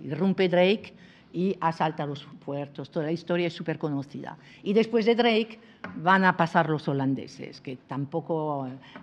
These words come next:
que tampoco, que también son un peligro de luteranos, de, de infieles, además de,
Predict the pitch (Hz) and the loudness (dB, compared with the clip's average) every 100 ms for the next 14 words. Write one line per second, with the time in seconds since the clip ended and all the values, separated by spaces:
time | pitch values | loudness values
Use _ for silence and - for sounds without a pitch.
0 | 165 143 135 139 139 143 139 147 139 143 | -12 -10 -4 -4 -4 -8 -10 -10 -6 -4
1 | 147 156 165 156 151 147 139 143 156 175 | -2 0 -2 -2 -2 -2 -2 -2 2 2
2 | 185 - - 185 180 170 160 131 151 170 | 0 -4 -14 -2 2 2 -2 -2 0 0
3 | 180 180 156 147 139 139 139 139 170 143 | -2 -4 -4 -4 -4 -4 -6 -4 -4 -4
4 | - 170 175 170 139 151 156 147 143 | -2 0 0 -2 -2 -2 -4 -4 -6